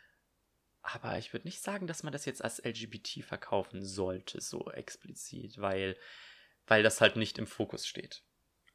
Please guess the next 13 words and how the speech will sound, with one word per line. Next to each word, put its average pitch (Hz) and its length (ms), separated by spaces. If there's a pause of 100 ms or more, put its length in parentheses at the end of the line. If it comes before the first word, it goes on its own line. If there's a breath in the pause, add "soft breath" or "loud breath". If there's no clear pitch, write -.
(140)
Im 120 200
Vergleich 110 380
jetzt - 160
mit 107 160
anderen 110 400
L-G-B-T-Sachen 107 1040
wie 101 320 (300 loud breath)
Love 110 340
Me 110 80
for 104 180
What 104 220
I 101 100
Am 101 380